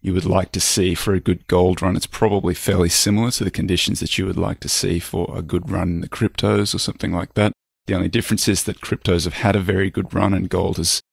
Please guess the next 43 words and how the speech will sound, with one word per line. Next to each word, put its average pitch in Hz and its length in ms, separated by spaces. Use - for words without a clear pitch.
sort - 260
of 85 120
where 95 280
it - 100
was 90 540
around 90 380
about 87 400
in 85 160
about 85 300
two 101 120
thousand - 340
seven, 92 400
which - 160
is 90 60
a 87 40
long 90 180
time 92 260
ago 90 220
now. 92 180
And 95 120
there's 90 120
been 92 160
a 87 60
whole 90 200
lot 90 160
of - 220
money 95 340
printing - 600
over 90 220
that 87 180
period 90 320
of 85 100
time 95 340
and 87 240
not 98 240
a - 100
whole 90 300
lot 92 260
more 87 240
gold 90 380
discovered. 92 500
In 85 100
fact, 95 280